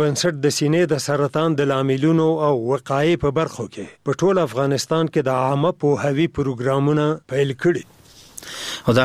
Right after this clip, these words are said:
Speaker 2: هم یوه امنیتي موضوع. د کندهار امنیه قومندان وایي د معروف ولسوالۍ پر ودانۍ د تېرې شپې په حمله کې یولس امنیتي سرتیري، څلور، آه، انتحاري حمله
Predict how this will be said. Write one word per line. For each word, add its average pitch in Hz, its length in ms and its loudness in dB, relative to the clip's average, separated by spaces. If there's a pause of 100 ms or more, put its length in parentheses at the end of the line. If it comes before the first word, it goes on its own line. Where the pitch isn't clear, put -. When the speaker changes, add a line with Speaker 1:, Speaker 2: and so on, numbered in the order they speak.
Speaker 2:
هم 147 100 2
یوه 156 240 4
امنیتي 120 400 0 (240)
موضوع. 113 340 2 (140)
د 151 180 4
کندهار 190 360 0
امنیه 233 260 2
قومندان 208 340 2
وایي 202 240 4 (100)
د 180 140 2
معروف 143 300 0
ولسوالۍ 139 500 2
پر 131 100 2
ودانۍ 120 320 0
د 113 100 -2
تېرې 123 200 0
شپې 120 220 -2
په 107 100 -4
حمله 120 240 0
کې - 480 -2
یولس 156 420 2
امنیتي 127 300 0
سرتیري، 123 420 0 (200)
څلور، 117 300 0 (200)
آه، 104 340 0 (120)
انتحاري 113 360 -2
حمله 170 160 2